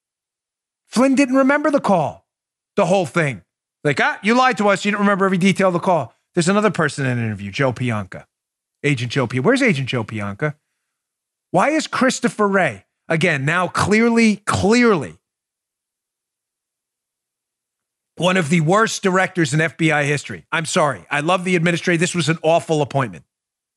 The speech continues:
Christopher Wray needs to leave the job immediately. Immediately. I get it. It's before an election. I understand the political consequences of doing it.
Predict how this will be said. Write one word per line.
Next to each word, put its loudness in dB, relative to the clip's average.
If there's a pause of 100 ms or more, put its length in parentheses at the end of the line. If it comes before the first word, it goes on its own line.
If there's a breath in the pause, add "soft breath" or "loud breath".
(560)
Christopher 0
Wray 0 (160 soft breath)
needs 2
to 0
leave 0
the 2
job 0
immediately. 2 (680)
Immediately. 2 (260)
I -2
get 2
it. 0 (140)
It's -2
before 2
an 0
election. 0
I 2
understand 2
the 4
political 0
consequences -2
of 2
doing 2
it. -2